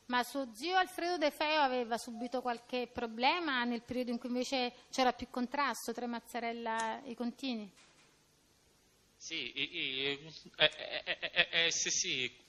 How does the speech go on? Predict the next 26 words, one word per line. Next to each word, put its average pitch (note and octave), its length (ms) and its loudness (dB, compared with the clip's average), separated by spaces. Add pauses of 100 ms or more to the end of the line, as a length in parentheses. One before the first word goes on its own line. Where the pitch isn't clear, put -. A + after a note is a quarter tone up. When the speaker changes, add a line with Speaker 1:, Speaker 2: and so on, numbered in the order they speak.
(580)
Speaker 2:
eh, D3+ 160 -2
eh, D#3 140 -8
eh, D#3+ 320 2
eh, D#3 60 4
sì. D3 300 0 (680)
È B2 240 2
che, C#3+ 220 4
è, D#3+ 280 0
è, - 1080 -4
è B2 160 -2
che D3 240 2
fu, - 220 -6
u-, D#3 420 -2
u-, D#3+ 260 0
fu - 180 0
sparato. C#3+ 600 2 (800)
Eh, - 80 -6
Speaker 1:
Quando? C#4 300 4
Speaker 2:
eh, C#3+ 1080 2 (100)
eh, D#3 280 0
eh, E3 160 6 (120)
eh, E3 160 8
eh, D#3+ 420 4 (420)
è C#3+ 100 4
la D3+ 180 8
guerra, D#3 880 6